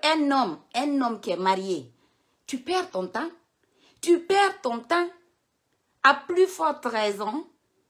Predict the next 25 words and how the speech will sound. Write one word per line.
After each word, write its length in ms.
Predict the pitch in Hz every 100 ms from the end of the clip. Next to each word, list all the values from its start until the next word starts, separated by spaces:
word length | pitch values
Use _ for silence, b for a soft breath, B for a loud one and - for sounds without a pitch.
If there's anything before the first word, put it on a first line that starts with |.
| _ _ _ _ _ _ 285
un 360 | 311 294 277
homme 320 | 247 262 294 - _
qui 220 | - 294
est 60 | 311
le 180 | 240 226
mari 600 | 233 233 226 233 254 - -
de 220 | 160 233
ta 260 | 240 247 233 - _ _ -
grande 600 | 220 220 226 226 226 190
sœur. 420 | - 226 190 143 - _ _ _ -
Eh, 260 | 311 359 403
Fulbe. 420 | - 233 190 - - _ _ _ _ _ _ _ _ _ _ _ _ _ _ _ _ _ _ -
Eh, 240 | 330 370 415
Fulbe. 440 | 302 269 190 - - _
Ko 220 | - 285 -
affairage 760 | 311 349 320 285 262 240 240 233
woni 300 | 254 277 240
ka 120 | 196
Facebook 680 | 254 247 240 233 190 208 -
wo. 360 | 190 208 208 - -
Ko 100 | 311
imbe 380 | 370 339 359 359
na 120 | 294
itum 220 | 330 302
pang. 380 | 320 339 247 147